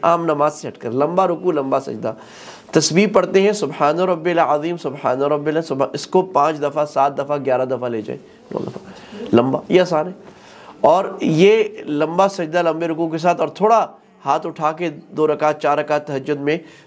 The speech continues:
जब बेगम सहरी बना रही है, तो अल्लाह के आगे रोना धोना कर ले, और रोना ना आए तो तबा को रोने की हैयत बना के अल्लाह से मांग ले। बस ये इस अजीम फजीलत में शामिल हो गए।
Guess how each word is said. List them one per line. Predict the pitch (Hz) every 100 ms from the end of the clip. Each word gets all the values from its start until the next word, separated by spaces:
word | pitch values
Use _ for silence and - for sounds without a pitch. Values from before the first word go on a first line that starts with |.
| -
जब | 147 139
बेगम | 151 156
सहरी | 156 156 135
बना | 147 135 135
रही | 156 131
है, | 139 - - - -
तो | 135
अल्लाह | 139 147
के | 151
आगे | 143 135
रोना | 147 135 139
धोना | 127 127
कर | 131 120
ले, | 123 120 - _ - _ - - - -
और | 143 160
रोना | 147 147 165
ना | 165 170
आए | 160 170
तो | 160
तबा | 147 131 127 139 139
को | 135 123
रोने | 123 131
की | 135 139
हैयत | 120 135
बना | 135 123 123
के | 127
अल्लाह | 120 123
से | -
मांग | 123 139 190
ले। | 202 123 - - -
बस | 127 135
ये | 151 175 - - -
इस | 156 -
अजीम | - 123 147
फजीलत | 143 135 135 139
में | 139
शामिल | 135 120 127
हो | 120 101
गए। | 117